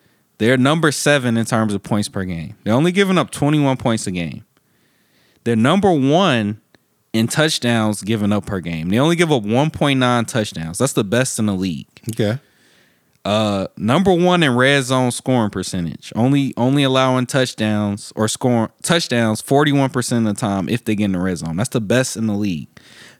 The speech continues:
Speaker 1: Best in third down conversions. Now, when you look at the offense, so the defense is making it easy for 'em, as easy as they can in a lot of areas.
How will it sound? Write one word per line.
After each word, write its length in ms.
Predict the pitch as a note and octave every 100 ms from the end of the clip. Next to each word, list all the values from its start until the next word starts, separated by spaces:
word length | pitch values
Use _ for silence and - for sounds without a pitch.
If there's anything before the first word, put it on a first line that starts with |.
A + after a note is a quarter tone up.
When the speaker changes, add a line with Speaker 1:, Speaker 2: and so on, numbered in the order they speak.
| -
Speaker 1:
Best 360 | A2 C#3+ -
in 100 | D3+ B2
third 340 | B2+ C3+ B2+
down 240 | B2 A#2+
conversions. 800 | A2+ G#2+ G2+ G2+ F2 - A#2+ - _ _ _ _ _ _ _ _ -
Now, 260 | B2+ D3+
when 100 | E3
you 60 | F3
look 120 | F3
at 100 | E3
the 100 | C#3+
offense, 800 | B2 D#3 C#3+ G2 F2 - - - _ _ _
so 160 | -
the 100 | B2+
defense 360 | A#2+ G#3+ F#4 F4+
is 100 | G3+
making 300 | F#3+ A3+ F#3
it 60 | B2
easy 360 | D3+ D#3+ A2
for 220 | F#2 F#2 E2+
'em, 80 |
as 140 | F2+ G2
easy 260 | D#3 F3
as 100 | E3
they 140 | C3+ B2
can 380 | - C#3 C3 G#2+
in 100 | G2+
a 80 | F#2+
lot 220 | A2 A2+
of 80 | G#2
areas. 580 | A2+ G#2 F2+ D#2+ -